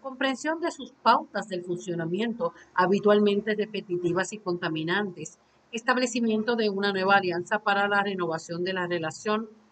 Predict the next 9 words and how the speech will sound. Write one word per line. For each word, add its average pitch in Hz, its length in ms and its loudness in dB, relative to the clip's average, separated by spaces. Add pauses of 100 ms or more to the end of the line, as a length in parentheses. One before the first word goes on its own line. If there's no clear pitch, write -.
(120)
modificación 311 680 -2
de 277 100 0
sus 247 180 -10
actitudes, 180 760 -2 (280)
comunicación 277 840 0 (100)
renovada 208 760 2
y 180 100 -12
sana. 180 600 -2 (300)
Aparte, 208 600 0